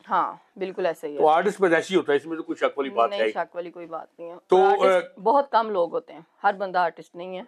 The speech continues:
Speaker 2: नहीं, नहीं, ये एक
Speaker 1: बहुत कम लोग
Speaker 2: गॉड
Speaker 1: हैं।
Speaker 2: गिफ्टेड है।
Speaker 1: हाँ जी।
Speaker 2: हर बंदे के बस का काम नहीं है ये।
Speaker 1: हाँ, बिल्कुल ऐसे ही।
Speaker 2: आर्टिस्ट पैदाइशी होता है, सिर्फ उसको पॉलिश किया जाता है।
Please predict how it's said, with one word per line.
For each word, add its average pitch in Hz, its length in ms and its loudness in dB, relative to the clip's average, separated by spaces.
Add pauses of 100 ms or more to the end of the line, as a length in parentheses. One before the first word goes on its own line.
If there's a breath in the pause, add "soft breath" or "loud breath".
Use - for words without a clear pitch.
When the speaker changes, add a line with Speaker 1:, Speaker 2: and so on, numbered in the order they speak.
(140)
Speaker 2:
नहीं, 214 140 4
नहीं, 220 140 0
ये 202 300 2
एक 180 260 4
Speaker 1:
बहुत 226 180 0
कम 170 200 -2
लोग 156 120 -4
Speaker 2:
गॉड 156 120 6
Speaker 1:
हैं। 156 80 -2
Speaker 2:
गिफ्टेड 147 320 -2
है। 196 200 0 (180)
Speaker 1:
हाँ 156 140 -4
जी। 98 260 -20
Speaker 2:
हर 147 140 2
बंदे 135 300 0
के 143 100 -6
बस 123 180 -2
का 139 100 -6
काम 113 260 -4
नहीं 123 200 -8
है 113 60 -10
ये। 135 60 -2
Speaker 1:
हाँ, - 200 -8
बिल्कुल 175 260 -10
ऐसे 156 160 -2
ही। 131 60 4
Speaker 2:
आर्टिस्ट 147 260 -4
पैदाइशी 135 360 -2
होता 147 220 -2
है, 151 80 2
सिर्फ 170 220 -4
उसको - 160 -14
पॉलिश 131 300 -2
किया 117 200 -4
जाता 98 240 -8
है। - 80 -20